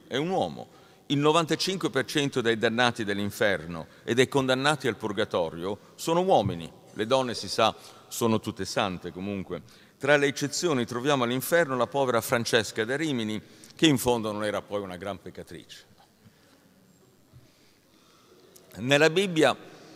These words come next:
non ci sono molto, molte donne, né nell'Antico né nel Nuovo Testamento. La storia biblica comincia con un uomo solitario, Adamo, che cerca una donna.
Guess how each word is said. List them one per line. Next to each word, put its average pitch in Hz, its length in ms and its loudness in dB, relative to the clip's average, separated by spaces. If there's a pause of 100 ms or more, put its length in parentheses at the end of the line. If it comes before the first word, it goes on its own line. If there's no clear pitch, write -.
(340)
non 160 220 2
ci 156 100 -4
sono 147 260 4
molto, 127 440 0
molte 123 360 -2
donne, 92 440 -2
né 151 160 0
nell'Antico 147 760 -2
né 135 140 0
nel 127 160 2
Nuovo 120 280 2
Testamento. 85 880 -8 (120)
La 131 160 -2
storia 127 480 4
biblica 147 480 0
comincia 127 520 0
con 120 200 -4
un 135 100 0
uomo 135 480 2
solitario, 117 800 -2
Adamo, 123 640 -2
che 147 120 -2
cerca 123 560 4
una 113 200 0
donna. 78 420 -8